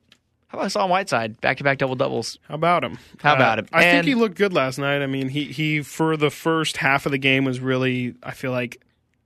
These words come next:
Speaker 2: when he feels inclined to use his body and really throw it around against smaller, like, he was killing Kristaps last night. He
Speaker 1: Yeah,
Speaker 2: knew
Speaker 1: Kristaps
Speaker 2: he could,
Speaker 1: had a hard
Speaker 2: if he
Speaker 1: time.
Speaker 2: gets the ball in the paint, it's a wrap. He can back him down. He can get any rebound he wants.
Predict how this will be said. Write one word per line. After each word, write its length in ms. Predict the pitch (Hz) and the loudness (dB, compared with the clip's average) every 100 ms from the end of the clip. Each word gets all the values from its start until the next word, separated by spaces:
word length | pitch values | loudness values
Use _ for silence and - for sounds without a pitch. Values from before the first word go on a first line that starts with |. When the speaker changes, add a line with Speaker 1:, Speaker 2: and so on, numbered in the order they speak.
| _ _ _ _ _ _ | _ _ _ _ _ _
Speaker 2:
when 160 | - 180 | 0 2
he 500 | 180 247 247 233 208 - | 4 2 2 0 -2 -10
feels 720 | - 175 160 170 170 156 - _ _ _ _ _ _ | -6 0 2 2 -2 -4 -12 _ _ _ _ _ _
inclined 680 | 156 151 - 151 143 156 156 | -2 -2 4 6 6 4 2
to 140 | 135 123 - - | -2 -4 -10 -10
use 360 | 139 147 151 139 | -2 0 0 0
his 180 | 135 | -2
body 560 | 131 127 131 131 135 135 | 2 2 2 2 0 -4
and 260 | 127 123 123 | -6 -6 -2
really 220 | 135 135 | 0 0
throw 340 | 127 139 131 131 | -2 0 0 2
it 40 | |
around 460 | 123 127 123 127 123 | 0 0 0 -2 -4
against 280 | 123 120 | -6 -6
smaller, 320 | - 127 123 123 | -6 -4 -4 -6
like, 220 | 123 123 120 - - _ | -4 -4 -4 -16 -20 _
he 100 | 247 | 0
was 120 | 151 | 0
killing 320 | - 185 131 | 2 2 2
Kristaps 500 | - 131 - 101 104 | -2 -4 -2 -4 -6
last 240 | 98 73 - | -8 -10 -10
night. 180 | 107 | -14
He 160 | - 180 | -4 0
Speaker 1:
Yeah, 100 | 180 | 2
Speaker 2:
knew 120 | 180 | 4
Speaker 1:
Kristaps 240 | 175 165 123 | 4 4 4
Speaker 2:
he 40 | |
could, 60 | 156 | 2
Speaker 1:
had 160 | 95 92 | 0 -2
a 40 | |
hard 200 | 92 104 | 0 0
Speaker 2:
if 60 | 113 | 2
he 80 | 98 | 2
Speaker 1:
time. 200 | 95 92 | 4 2
Speaker 2:
gets 240 | 165 - | 0 -2
the 80 | 160 | 0
ball 360 | 147 147 147 | 4 4 2
in 60 | 139 | 0
the 60 | 131 | -2
paint, 380 | 147 131 123 - | 0 0 0 -4
it's 160 | 151 139 | -2 -2
a 40 | |
wrap. 320 | 127 123 120 | 2 4 2
He 60 | 147 | -2
can 160 | 135 | -4
back 260 | 120 135 123 | 2 4 4
him 100 | 131 | 0
down. 300 | 127 120 120 | 0 0 -2
He 80 | 139 | -4
can 120 | 135 | -4
get 180 | 135 127 | -2 -2
any 220 | 127 131 | -2 -2
rebound 480 | 131 135 135 123 120 | 0 0 2 2 2
he 60 | |
wants. 380 | 123 120 120 117 | 0 0 -2 -4